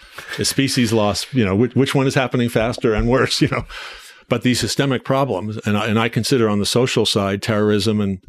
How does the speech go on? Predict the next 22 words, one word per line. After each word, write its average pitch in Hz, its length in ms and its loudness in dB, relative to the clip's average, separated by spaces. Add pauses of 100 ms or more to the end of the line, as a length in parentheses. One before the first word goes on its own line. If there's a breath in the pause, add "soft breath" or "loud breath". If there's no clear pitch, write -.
(160)
the 104 140 -2
dysfunction 104 480 0
of 90 40 -2
democracy 104 520 -2
and 92 60 -2
all 98 60 -2
these 101 60 -6
things 104 140 -2
are 85 80 -6
part 127 380 -2
of 98 120 -8
these 98 180 0
systemic 95 440 -6
problems. 104 480 -6
It's 104 160 -4
all 107 160 2
about 101 320 -4 (580 soft breath)
flows 113 400 0
of 107 120 -4
capital 101 580 -4 (100)
that 95 160 -6
have 92 220 -8